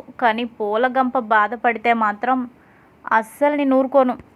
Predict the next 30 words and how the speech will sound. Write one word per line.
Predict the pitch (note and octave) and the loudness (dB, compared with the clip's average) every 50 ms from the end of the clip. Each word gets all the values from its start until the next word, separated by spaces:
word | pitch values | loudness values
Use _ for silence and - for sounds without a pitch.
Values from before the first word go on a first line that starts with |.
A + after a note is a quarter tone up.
| _ _ _ _ - - _ _ _ _ _ _ _ - | _ _ _ _ -20 -20 _ _ _ _ _ _ _ -4
నా | A3 A#3 A#3+ | 0 2 2
సంగతి | A#3+ - B3+ A#3 A#3 B3 C4 B3 | 2 2 0 0 0 -2 -2 0
తెలుసు | D4 C4 A#3+ B3 A#3+ - | 2 2 2 0 -2 0
కదా" | - C4+ B3 C4+ C#4 D4+ E4 E4 - - _ _ _ _ _ _ | 0 2 2 4 2 2 0 -4 -10 -20 _ _ _ _ _ _
అని | - B3 C4 C#4+ C#4 C4+ | 0 0 0 0 -2 -4
అంటే, | C4 A#3 A#3 A3+ C4+ C4 B3+ - - _ _ - | -4 -6 -2 0 0 0 0 -2 -6 _ _ 4
"అందుకే | A#3 A3+ G#3+ A3+ A#3+ B3 C#4+ - D#4 D#4 | 4 4 4 0 -4 -6 -4 -2 -2 -2
నేను | D#4+ D#4+ D4+ C4+ | -2 -2 -2 0
రావద్దని | B3 A#3 A3 A#3 B3+ C4+ A#3 A#3+ C#4 C4+ B3+ | 2 2 2 0 -2 -4 -4 -2 -4 -2 -2
చెప్పింది, | C#4 B3+ A#3 - C#4 C4 B3 A#3+ B3 A3+ - - _ _ _ | -4 -6 -4 -4 -2 -2 -2 -2 -4 -6 -8 -12 _ _ _
కానీ | - C4+ B3 A3+ A3+ A#3+ B3+ B3 F#3+ B3 - _ _ | -2 0 0 0 0 -2 -4 -4 -6 -10 -16 _ _
ఈ | C4 C#4+ C#4+ | -6 -6 -6
శృతి | C4+ - - A#3 A#3+ A3 A3+ C4 C4 | -6 -8 -6 -6 -6 -4 -4 -6 -4
ఫంక్షనే | B3+ - A#3 G#3 G#3+ G#3+ - B3+ A#3+ B3+ C4+ | 0 0 0 0 0 -6 -8 -6 -4 -4 -2
వద్దంటుంది | B3+ B3+ A3+ - - B3 B3 A#3+ B3+ A#3+ A#3+ A#3+ A#3 | -4 -4 -4 -2 -2 -2 -2 -2 -4 -4 -4 -4 -2
కాబట్టే | A3+ A3+ A3 G#3+ G#3+ G#3+ G#3+ - - B3 C4 - - _ _ - - - - _ | 0 0 0 0 -2 -4 -4 -4 -4 -4 -4 -6 -8 _ _ -20 -20 -20 -20 _
నీకు | - G#3 G3+ - B3+ | -14 -10 -10 -10 -6
చెప్పక | - - C4 - - - C#4 D4+ | -4 -4 -4 0 2 4 4 4
తప్పడం | D4+ - C#4 C4 - C#4+ C4+ C4+ C4+ | 4 4 2 2 2 0 0 0 0
లేదు" | C4+ C4 B3 A#3 B3 - - _ _ _ | 0 0 -2 -2 -6 -8 -12 _ _ _
అని | - A#3+ B3+ C#4 C#4 C4+ | -2 0 0 0 2 2
అంటుంది. | B3+ B3 A#3+ A#3 C4 B3+ B3+ B3 A#3 - - - _ - | 2 2 2 0 -2 -2 -2 -4 -4 -6 -10 -18 _ -6
"ఏమో, | A3 A3+ A#3+ C4 C4+ - - _ _ - | -4 -2 -2 -2 -2 -4 -6 _ _ -2
అవన్నీ | A3 G#3+ A3 G#3 G#3+ B3 C4 | 0 2 2 0 0 0 0
నాకు | C4+ C4+ B3+ B3+ A#3+ | 0 0 0 0 0
అనవసరం, | A3 A3 B3 C4 B3+ - C#4 B3+ - - - _ _ _ - _ _ _ _ _ _ | 0 0 0 -2 -2 -2 -4 -4 -4 -6 -12 _ _ _ -20 _ _ _ _ _ _
ఆయనతో | - - G3+ G3+ G#3+ A3+ A#3+ - B3 | 2 4 4 4 2 0 -2 -2 -2
ఒక | A#3 A#3+ | -4 -4
ఫోన్ | - - A#3 A3 A3+ B3 | -6 -4 -2 -2 -2 -2
చేపించి | C4 C#4+ C#4+ C4 A#3+ C4+ B3+ - - - C4+ | 0 0 0 0 0 -2 -6 -6 -8 -8 -8